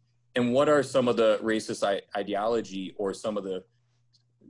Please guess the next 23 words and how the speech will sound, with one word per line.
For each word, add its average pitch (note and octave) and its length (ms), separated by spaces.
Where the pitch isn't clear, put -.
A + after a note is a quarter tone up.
you - 100
know, E2 80
discrepancies G2 880
in F#2+ 160
each F#2 180
of G2+ 60
those. C3 400
Started A#2 480
in A2 500
kind A2+ 140
of - 60
healthcare B2+ 440
sales, - 520
and G2+ 420
we G#2 80
talked G2+ 340
a A2 40
little G#2 180
bit G#2 140
about G2 280
access G#2 580
to - 100
healthcare, G2+ 580